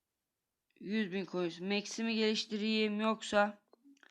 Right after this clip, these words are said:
markaj diyor. Ver Tongen'i mi? Hangisini geliştireyim arkadaşlar?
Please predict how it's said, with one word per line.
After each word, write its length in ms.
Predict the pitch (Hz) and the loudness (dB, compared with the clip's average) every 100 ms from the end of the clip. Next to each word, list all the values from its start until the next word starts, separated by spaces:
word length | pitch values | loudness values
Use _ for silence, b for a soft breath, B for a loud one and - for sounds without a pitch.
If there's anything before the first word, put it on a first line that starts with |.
| b b b b | b b b b
markaj 580 | 175 185 185 208 202 170 | 6 6 6 2 2 2
diyor. 280 | 180 190 202 - | 0 0 -4 -2
Ver 260 | 196 202 202 | 4 4 4
Tongen'i 440 | 214 202 180 165 | 0 2 2 0
mi? 200 | 160 156 _ _ _ _ _ _ _ _ _ - _ _ _ _ _ _ _ _ _ _ _ _ _ _ _ _ _ _ | -4 -10 _ _ _ _ _ _ _ _ _ -20 _ _ _ _ _ _ _ _ _ _ _ _ _ _ _ _ _ _
Hangisini 540 | - 214 240 220 208 | -2 0 0 0 0
geliştireyim 520 | 196 185 180 - 180 180 | 2 4 2 0 2 6
arkadaşlar? 840 | 180 190 175 175 - 185 - | 6 6 4 6 4 2 0